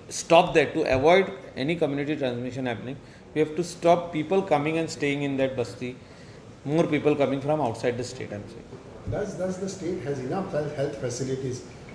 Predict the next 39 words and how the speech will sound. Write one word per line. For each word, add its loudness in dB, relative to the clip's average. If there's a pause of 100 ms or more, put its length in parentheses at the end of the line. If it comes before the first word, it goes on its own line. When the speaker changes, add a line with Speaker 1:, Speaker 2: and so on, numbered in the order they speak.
(160)
Speaker 2:
to, 2
for -2
testing -4
and -2
all, -4
though 2
we 0
say -2
we -4
can -8
Speaker 1:
See, 4
I 10
Speaker 2:
test 4
Speaker 1:
think 0
Speaker 2:
and -14
Speaker 1:
as 0
far 6
as 6 (280)
the -4
whole 6
of 2
India 0
is 0
concerned, -8
Goa 0
is -2
much -6
better, -2
is -4
safer, -4 (280)
and -2
we 2
need 2
to 2
keep, 0
keep, -6
keep 2
it 2
safe. -4